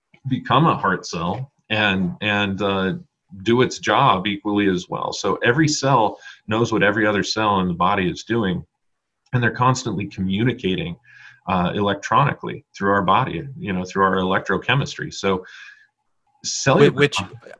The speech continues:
Speaker 2: I, I, I wanna push pause and give you a weird idea of mine.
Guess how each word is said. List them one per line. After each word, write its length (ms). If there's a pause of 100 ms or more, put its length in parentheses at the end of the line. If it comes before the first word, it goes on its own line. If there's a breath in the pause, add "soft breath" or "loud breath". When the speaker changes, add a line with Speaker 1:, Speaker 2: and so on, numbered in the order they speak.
(300)
Speaker 2:
I, 340
I, 220
I 100
wanna 220
push 260
pause 300
and 100
give 160
you 120
a 60
weird 340
idea 340
of 100
mine. 320